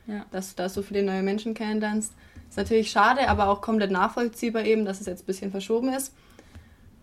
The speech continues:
Speaker 2: Aber ich find's schon mal gut, dass die Veranstalter nicht gesagt haben, sie sagen's jetzt ganz ab und man wartet auf den übernächsten dann in
Speaker 1: Ja.
Speaker 2: fünf Jahren oder so.
Speaker 1: Genau, weil der Weltjugendtag an sich, die Ronja hat's ja vorhin schon gesagt, findet eigentlich alle drei Jahre statt.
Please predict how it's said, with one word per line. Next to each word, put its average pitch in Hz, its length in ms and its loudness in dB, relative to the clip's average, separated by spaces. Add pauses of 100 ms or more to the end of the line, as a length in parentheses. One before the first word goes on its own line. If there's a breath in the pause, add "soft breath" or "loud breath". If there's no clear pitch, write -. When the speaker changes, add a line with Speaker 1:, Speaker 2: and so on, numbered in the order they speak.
Speaker 2:
Aber 220 460 6
ich 214 180 0
find's 247 200 4
schon 240 120 2
mal 220 140 4
gut, 233 180 0
dass 226 140 2
die 220 120 -2
Veranstalter 214 540 0
nicht 208 200 -2
gesagt 202 440 -2
haben, 214 300 2
sie - 160 -4
sagen's 202 400 0
jetzt 190 280 -2
ganz 190 280 2
ab 214 260 0
und 202 120 -2
man 180 160 -2
wartet 196 320 -2
auf 185 220 -4
den 196 160 4
übernächsten 220 580 0
dann 208 180 2
in 196 80 2
Speaker 1:
Ja. 185 80 0
Speaker 2:
fünf 214 280 -4
Jahren 208 220 -2
oder 214 160 -4
so. 214 240 -4 (580 soft breath)
Speaker 1:
Genau, 196 340 0 (160)
weil 214 220 2
der 214 120 2
Weltjugendtag 254 720 2
an 220 140 2
sich, 269 220 -4
die 226 80 0
Ronja 220 300 2
hat's 220 120 -6
ja 220 80 -2
vorhin 214 300 0
schon 202 160 -4
gesagt, 214 400 0 (100)
findet 226 380 2
eigentlich 214 420 2
alle 190 220 -2
drei 185 280 -2
Jahre 185 380 -2
statt. 294 400 2